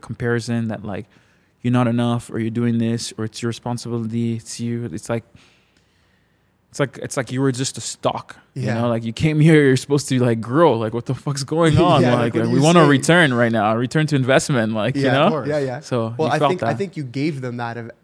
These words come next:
Speaker 1: Yeah.
Speaker 2: of course. And I kinda wanna, like, step into that. So you come to, you come to Toronto and, at fourteen,
Speaker 1: Yeah.
Speaker 2: and now you're trying to, like, just get ingrained in, like, the culture and what's happening here.
Speaker 1: Yeah.
Speaker 2: At that point,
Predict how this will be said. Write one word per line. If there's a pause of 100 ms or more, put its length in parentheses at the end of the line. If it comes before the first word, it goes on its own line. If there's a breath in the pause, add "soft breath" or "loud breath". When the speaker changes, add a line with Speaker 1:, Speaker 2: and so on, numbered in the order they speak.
(140)
Speaker 1:
Yeah.
Speaker 2:
of
course.
And
I
kinda
wanna,
like,
step
into
that.
So
you
come
to,
you
come
to
Toronto (440 soft breath)
and,
at
fourteen,
Speaker 1:
Yeah.
Speaker 2:
and
now
you're
trying
to,
like,
just
get
ingrained
in,
like,
the
culture
and
what's
happening
here. (100)
Speaker 1:
Yeah. (180)
Speaker 2:
At
that
point,